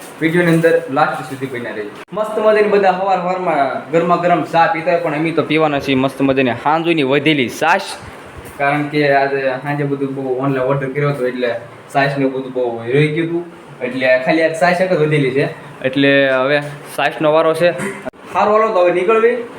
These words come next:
તમે બધા હારે રહેજો. હવે નીકળવી, આ બધી બે વિકેટો છે, આ બે લેવાની છે આપણે, ભેગી લેવાની છે. અ,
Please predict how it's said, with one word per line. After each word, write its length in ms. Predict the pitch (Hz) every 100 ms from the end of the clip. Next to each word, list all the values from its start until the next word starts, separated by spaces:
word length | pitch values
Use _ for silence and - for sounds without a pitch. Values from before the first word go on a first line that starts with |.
| - - - - - - -
તમે 80 | 165
બધા 240 | 170 170
હારે 180 | 165 175
રહેજો. 320 | 180 190 214 214 -
હવે 100 | 143
નીકળવી, 360 | 170 185 196 202 202 - -
આ 80 | 147
બધી 180 | 160 160
બે 200 | 165 165
વિકેટો 400 | 170 185 180 180
છે, 120 | 190 190 - - -
આ 80 | 143
બે 140 | 151
લેવાની 400 | 156 156 175 180
છે 100 | 180
આપણે, 360 | 185 190 190 190 190 - 139
ભેગી 200 | 156 175
લેવાની 400 | 180 185 190 190
છે. 80 |
અ, 680 | 202 - - - - 139 139